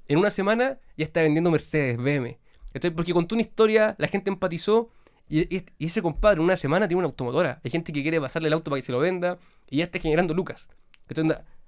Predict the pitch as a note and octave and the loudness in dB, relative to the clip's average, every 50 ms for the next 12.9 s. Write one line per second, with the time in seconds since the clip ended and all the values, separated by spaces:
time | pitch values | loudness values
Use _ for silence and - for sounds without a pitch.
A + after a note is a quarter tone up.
0 | _ - - E3 E3+ - G#3+ G#3+ A#3 A3+ A#3 F#3 F3+ - G#3+ G#3 G3+ F#3 G3 A3+ | _ -6 -6 -4 -2 2 2 4 4 4 2 0 0 -2 -4 -2 0 0 0 0
1 | A3 G#3+ G#3 G#3+ A3 G#3 E3+ D#3+ F3 D3 - - - - - B2+ C3+ D3+ D#3 B2+ | 0 -2 0 0 0 -2 -2 -4 -4 -6 -8 -12 -18 -16 -10 -4 -2 -2 -2 -2
2 | - - - - _ - C3+ - G3+ F#3 - G3+ G3 G#3+ A3 G#3+ G#3 F#3 F#3 F#3 | -6 -12 -20 -20 _ -10 -8 -8 -8 -4 -2 0 0 2 2 2 2 2 0 0
3 | E3+ E3+ F3+ F#3 F#3 F3+ - F3 D3+ B2+ D#3+ G3 F3 F3+ D3+ C#3 C3+ B2+ - - | 0 0 0 0 -2 -2 -6 -8 -8 -6 -6 -4 -6 -6 -6 -6 -6 -6 -8 -10
4 | - - - - - - - - - - - - F3+ G3+ G3+ G3+ F3+ E3 - - | -12 -12 -14 -14 -16 -20 -20 -20 -20 -20 -8 -2 0 0 2 0 -2 -2 -2 0
5 | D#3 D3+ F3 G3+ G3 D#3+ - - A#3 A3 - - - C#4 C#4+ C#4+ - - - - | 2 2 2 2 0 -2 -4 -6 -8 -8 -6 -6 -4 -4 -6 -6 -10 -18 -20 -20
6 | - _ _ _ - _ _ _ _ _ _ _ - - - - - A3 A3 A3 | -20 _ _ _ -20 _ _ _ _ _ _ _ -12 -10 -10 -2 -2 0 0 0
7 | G#3+ A3+ A3+ A3 A3 - G#3 D3+ B2 - - - - - - - - - E3 E3+ | 0 -2 -2 -4 -4 -8 -8 -8 -8 -10 -14 -18 -18 -20 -20 -20 -6 -6 -4 -4
8 | - E3 E3 D#3 D3 E3 F#3+ - - - - - - C3+ - - C3 - - F#3 | -2 0 0 2 2 2 2 2 0 -6 -16 -10 -10 -10 -6 -6 -6 -6 -4 -6
9 | G3+ G#3+ G#3+ G#3 G3+ G3+ - - D3+ C3+ - - - _ - - - - - - | -4 -2 -2 -2 -2 -4 -4 -4 -4 -4 -4 -6 -12 _ -18 -18 -18 -18 -20 -20
10 | - - - - - - - - - C3+ B2 - D#3+ F3+ F#3+ F#3+ F#3+ F#3 F#3 - | -20 -20 -20 -18 -18 -16 -16 -8 -6 -6 -6 -2 -2 0 2 2 0 0 -2 -4
11 | F#3 G3+ G3 F#3 F3 F3 F3 F#3+ F#3 - E3 C#3+ D#3 D#3 E3 E3+ E3+ F3 D#3+ C3+ | -4 -4 -2 0 0 2 0 0 -2 -4 -2 -2 0 0 0 0 0 0 -2 -2
12 | C3 A#2+ - E3+ E3+ - - C3+ B2+ A#2+ - A#2+ - - B2 - - - | -4 -6 -6 -8 -8 -8 -10 -10 -10 -10 -12 -14 -14 -14 -14 -14 -16 -20